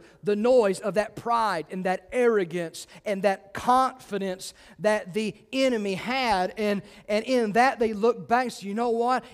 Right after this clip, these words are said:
Even of all of that, to the greatest pride man can bring to the table, to the greatest army that man can bring to the table, the fact that God is our covenantal God, He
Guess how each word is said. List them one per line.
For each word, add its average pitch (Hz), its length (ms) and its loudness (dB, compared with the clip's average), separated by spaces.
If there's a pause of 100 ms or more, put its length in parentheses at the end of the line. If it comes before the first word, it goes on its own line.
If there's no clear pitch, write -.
Even 277 300 0
of 226 120 -2
all 294 360 4
of 269 180 -2
that, 285 400 2
to 285 140 -4
the 220 140 0
greatest 285 680 -2
pride 285 600 2
man 254 460 -2
can 208 200 -8
bring 254 340 -4
to 233 60 -10
the 233 60 -10
table, 262 420 -4 (220)
to 220 80 -10
the 226 80 -2
greatest 247 500 0
army 294 480 2
that 247 160 2
man 254 300 -2
can 220 180 -6
bring 262 340 -4
to 196 80 -14
the 202 80 -8
table, 254 460 -2 (180)
the 214 120 -2
fact 254 340 -4
that 185 240 -4
God 285 480 0 (420)
is 262 360 -2
our 220 200 0
covenantal 254 960 -2
God, 262 460 2 (180)
He 247 300 -4